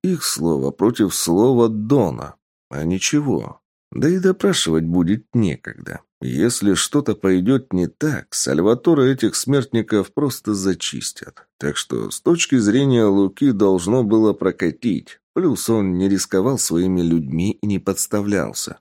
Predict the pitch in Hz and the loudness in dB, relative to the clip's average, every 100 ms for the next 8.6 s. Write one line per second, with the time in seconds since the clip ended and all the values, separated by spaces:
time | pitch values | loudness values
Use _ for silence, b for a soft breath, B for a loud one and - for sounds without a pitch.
0 | _ 156 175 - 143 139 131 113 - 82 | _ -4 -4 -4 -6 -2 0 0 0 0
1 | 82 - 101 101 90 85 65 60 62 - | 0 0 -2 -2 -2 -2 -2 -8 -10 -12
2 | - _ _ _ _ _ _ _ _ _ | -16 _ _ _ _ _ _ _ _ _
3 | - - 80 - 190 202 - - 156 - | -12 -2 0 4 4 4 2 4 4 4
4 | 147 147 123 107 113 147 123 110 98 107 | 2 2 2 4 2 2 2 2 2 2
5 | 98 92 120 131 104 - 95 90 107 101 | 2 2 2 2 0 -2 0 0 2 2
6 | 80 90 101 87 78 - - 147 98 - | 2 0 2 0 -2 -4 -4 -6 -6 -8
7 | - 76 80 80 90 - 90 101 120 104 | -4 0 0 2 2 2 2 2 2 2
8 | 98 95 95 127 127 | 2 2 0 -2 -4